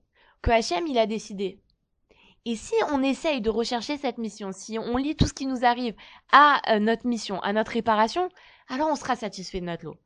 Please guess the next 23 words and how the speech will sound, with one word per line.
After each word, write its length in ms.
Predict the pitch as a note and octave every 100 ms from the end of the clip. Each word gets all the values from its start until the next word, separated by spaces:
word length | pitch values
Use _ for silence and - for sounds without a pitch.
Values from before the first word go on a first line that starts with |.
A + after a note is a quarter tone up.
| _ _ _ -
Mais 100 | G3
si 160 | G3 G4+
on 80 | F4
le 100 | C4
lie 180 | A3 A3
pas 200 | E4+ E4
à 40 |
notre 200 | A#3 -
réparation, 340 | F#3+ F3 F3+
si 140 | F#3 F#3
on 20 |
cherche 280 | F#3 A#3+ -
pas 120 | E4+
la 100 | E4
volonté 360 | C4 A#3+ A3 G3
d'Hachem, 340 | F#3 F3+ E3 - - -
si 160 | -
on 120 | F4+
cherche 240 | E4+ E4+ D4+
d'aller 260 | C#4 C#4
d'après 260 | B3 A#3+ C4+
nos 120 | B3
désirs, 360 | G#3 G#3 A3